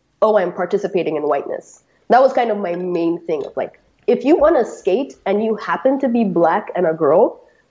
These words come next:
like, don't let this notion of whiteness stop you, or don't think that because it's a majority white sport that everyone's gonna, like, hate you. Um, that's something I s-, when I started skating again in twenty nineteen, I had that idea in my head, like,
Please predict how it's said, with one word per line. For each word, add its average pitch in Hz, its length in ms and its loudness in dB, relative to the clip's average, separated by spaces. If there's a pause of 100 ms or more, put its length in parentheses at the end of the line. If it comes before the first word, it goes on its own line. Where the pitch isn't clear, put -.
(100)
like, 196 340 0
don't 240 300 2
let 233 340 0
this 220 300 -4
notion 208 400 0
of 180 120 -2
whiteness 196 920 -4 (120)
stop - 520 -4
you, 269 160 -2
or 202 180 0
don't 233 300 2
think 247 220 -2
that 208 140 0
because 208 240 -2
it's 196 180 -6
a 190 40 4
majority 190 680 0
white 175 400 -2
sport 208 360 0
that 165 160 -4
everyone's 180 380 2
gonna, 165 240 2 (160)
like, - 380 -2 (160)
hate - 280 2
you. 156 220 -6 (480)
Um, 170 220 4
that's 226 180 2
something 277 240 0
I 190 100 2
s-, - 220 -12
when 214 160 0
I 185 80 0
started 208 320 -2
skating 202 280 0
again 170 220 -2
in 156 80 -6
twenty 180 240 0
nineteen, 160 420 0
I - 180 -8
had 170 200 -6
that 165 160 -2
idea 202 360 2
in 214 80 2
my 202 140 2
head, 208 200 0
like, 160 240 -2